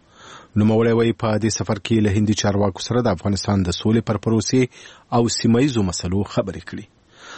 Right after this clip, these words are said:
زلمی خلیلزاد چې پرون بیرته د طالب استازو سره د خبرو لپاره د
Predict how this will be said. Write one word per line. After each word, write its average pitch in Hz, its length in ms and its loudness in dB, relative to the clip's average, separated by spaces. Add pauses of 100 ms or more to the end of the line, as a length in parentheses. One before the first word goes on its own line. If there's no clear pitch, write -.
(200)
زلمی 143 300 4
خلیلزاد 135 400 2
چې - 100 -14
پرون 131 260 2
بیرته 131 340 0
د 113 240 2
طالب 110 280 0
استازو 104 320 -2
سره 104 200 -2
د 90 120 -8
خبرو 101 320 -2
لپاره 107 420 0
د 98 100 0